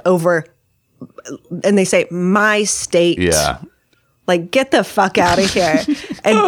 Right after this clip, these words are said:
Speaker 1: to me, the, like, the pure teenagerness of, like,
Speaker 2: Totally.
Speaker 1: <laughs> the ownership they feel <laughs> over Cape Cod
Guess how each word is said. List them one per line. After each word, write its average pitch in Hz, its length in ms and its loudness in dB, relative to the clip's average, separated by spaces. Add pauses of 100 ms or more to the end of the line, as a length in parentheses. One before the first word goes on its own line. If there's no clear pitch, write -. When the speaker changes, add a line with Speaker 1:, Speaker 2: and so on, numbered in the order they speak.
Speaker 1:
to 294 180 6
me, 262 160 6
the, 240 200 2
like, 220 180 2
the 214 160 2
pure 285 320 0
teenagerness 220 840 2
of, 175 120 0
like, 156 500 0 (160)
Speaker 2:
Totally. 73 580 -6 (280)
Speaker 1:
<laughs> - 920 -10
the 175 300 -2
ownership 180 600 -2
they - 100 0
feel 202 400 -2
<laughs> - 40 -12
over 214 300 -2
Cape - 400 -8
Cod - 420 -6